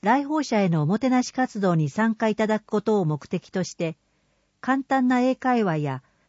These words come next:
外国人とのコミュニケーションを学ぶ講座を開講。ことみせ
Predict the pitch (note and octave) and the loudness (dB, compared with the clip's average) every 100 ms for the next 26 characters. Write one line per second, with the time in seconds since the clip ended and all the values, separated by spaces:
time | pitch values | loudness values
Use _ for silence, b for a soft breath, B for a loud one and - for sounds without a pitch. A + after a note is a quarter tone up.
0 | - F3+ D4 D#4 D4+ C4 A3 F#3 E3 D3+ | -6 -2 -2 -2 -4 0 2 2 0 -2
1 | - G3+ B3+ D4 C#4+ D#4 D4 A#3+ F#3+ D#3+ | -2 0 2 0 -2 -2 -2 0 2 2
2 | D3 E3 D#3+ E3 - F#3+ E3+ E3+ D3+ D3 | 0 0 -2 -4 -2 -4 -2 -2 -2 -4
3 | - E3+ D#3 - D3+ C#3+ C3 - _ _ | -6 -4 -4 -4 -4 -4 -6 -10 _ _
4 | _ _ _ _ _ _ _ _ _ _ | _ _ _ _ _ _ _ _ _ _
5 | _ _ _ _ _ _ _ G#3+ G#3 D4 | _ _ _ _ _ _ _ -4 0 2
6 | C#4 - B3+ | 2 2 0